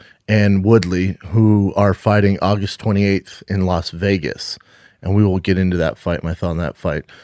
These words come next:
So I sat down with both those gentlemen. You know, that's, that's a, that's a fight fight.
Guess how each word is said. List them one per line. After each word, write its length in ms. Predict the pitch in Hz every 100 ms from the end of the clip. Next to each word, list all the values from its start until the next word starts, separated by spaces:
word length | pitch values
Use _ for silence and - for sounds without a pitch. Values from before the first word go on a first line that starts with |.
| -
So 120 | - 113
I 40 |
sat 200 | - 143
down 160 | 135 120
with 160 | 98
both 220 | 127 147
those 260 | 135 131 110
gentlemen. 560 | 107 104 98 95 104 110 _ _
You 120 | - 180
know, 200 | 156 139 -
that's, 240 | - 113 -
that's 280 | 123 123
a, 60 | -
that's 200 | 123 135
a 40 |
fight 280 | - 131 131
fight. 220 | - 78